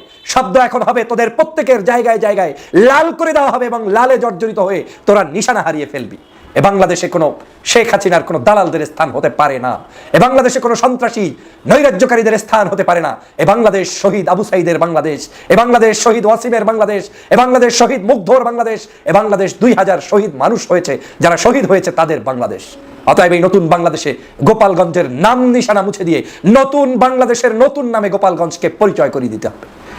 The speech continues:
এই গোপালগঞ্জে আওয়ামী লীগের অস্তিত্ব নিয়ে, আওয়ামী লীগের অপকর্ম দিয়ে গোপালগঞ্জ আর থাকবে না। এই গোপালগঞ্জ এখন থেকে স্বাধীন বাংলাদেশের, স্বাধীন জায়গার,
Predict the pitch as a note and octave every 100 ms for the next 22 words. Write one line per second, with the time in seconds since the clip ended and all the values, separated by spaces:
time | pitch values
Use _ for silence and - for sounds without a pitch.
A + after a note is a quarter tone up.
0 | - - G#3+ G#3 G#3 F#3+ F#3+ F3+ F#3 B3+
1 | B3 A3+ A#3 - D#4+ D#4+ A3+ D#3 A2 _
2 | _ _ - A#3+ C#4 C#4 B3 A#3+ B3 D#4+
3 | D#4+ D#4 F#3 B2 _ _ - C4 C#4 B3+
4 | C4 A#3+ A#3 A#3 B3 G3 A#3 A3+ A3 A3
5 | G#3 G3 G3 G3 G3+ E3+ F#3 F3 - -
6 | - A#3+ A#3+ G#3+ F#3+ A3+ G#3 F#3+ G3 E3
7 | G3 A3+ A3 G3 G3 F#3+ F3+